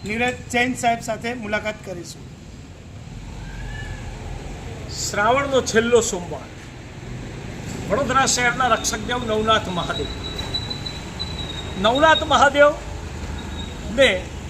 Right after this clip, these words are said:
Speaker 2: વર્ષમાં એકવાર જલાભિષેક કરી આપણે સૌ વડોદરાવાસીઓ, વડોદરા શહેર જિલ્લાના લોકો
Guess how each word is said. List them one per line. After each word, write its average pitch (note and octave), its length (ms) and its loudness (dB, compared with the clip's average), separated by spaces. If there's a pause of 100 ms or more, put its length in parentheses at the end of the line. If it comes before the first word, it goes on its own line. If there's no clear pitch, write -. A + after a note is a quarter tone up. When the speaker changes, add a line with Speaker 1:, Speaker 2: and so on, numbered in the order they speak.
(480)
Speaker 2:
વર્ષમાં D4 480 0
એકવાર D#4 580 2
જલાભિષેક A#3 680 0
કરી G3 220 0 (1080)
આપણે C#4+ 300 2
સૌ C4+ 220 0
વડોદરાવાસીઓ, B3+ 960 0
વડોદરા A#3+ 380 -2
શહેર A3+ 260 -4
જિલ્લાના A3+ 420 -4
લોકો G3+ 420 2